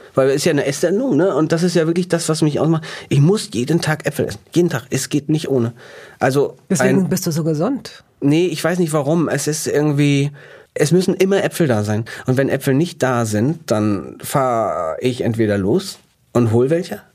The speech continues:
Speaker 1: egal wann, oder ich geh zu den Verwandten, die bei mir ebenfalls im Dorf wohnen und muss mir Äpfel holen. Weil ich nachts immer Äpfel esse. Nachts.
Speaker 2: Nachts?
Speaker 1: Ich esse die nachts, ja. Tagsüber auch, aber nachts komischerweise auch. Und zwar schon immer.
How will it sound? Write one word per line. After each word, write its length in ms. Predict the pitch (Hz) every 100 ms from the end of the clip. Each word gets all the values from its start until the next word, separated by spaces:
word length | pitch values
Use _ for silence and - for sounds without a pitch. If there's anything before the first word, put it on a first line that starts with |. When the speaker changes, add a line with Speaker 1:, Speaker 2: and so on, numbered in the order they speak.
| _ _
Speaker 1:
egal 380 | 113 117 110 104
wann, 220 | 117 170 - - - - - _ _ -
oder 560 | 127 139 180 180 - - _ _ _ -
ich 240 | 131 117 -
geh 160 | 127 - _ _
zu 280 | - - 131
den 280 | - - 120
Verwandten, 440 | - 123 127 139
die 80 | 135
bei 100 | 123
mir 180 | 123 113
ebenfalls 380 | 127 143 123 104
im 100 | 110
Dorf 280 | 110 110 113
wohnen 200 | 113 127
und 160 | 120
muss 200 | 123 131 139
mir 80 |
Äpfel 260 | - - 143
holen. 160 | 147 110 - -
Weil 80 | 131
ich 120 | 131
nachts 500 | 139 160 202 - -
immer 300 | - 180 180
Äpfel 240 | 165 - -
esse. 220 | - 160
Nachts. 200 | 160 233 -
Speaker 2:
Nachts? 140 | - -
Speaker 1:
Ich 160 | 139
esse 100 | 165
die 140 | - 139
nachts, 420 | 147 - - -
ja. 120 | 113 - -
Tagsüber 480 | 143 165 175 127 104
auch, 340 | 135 233 - - - - - -
aber 160 | 110 123
nachts 380 | 135 180 - -
komischerweise 520 | 165 160 156 147 139
auch. 160 | 120 -
Und 120 | 127
zwar 140 | - 127
schon 260 | 131 110 -
immer. 300 | 151 101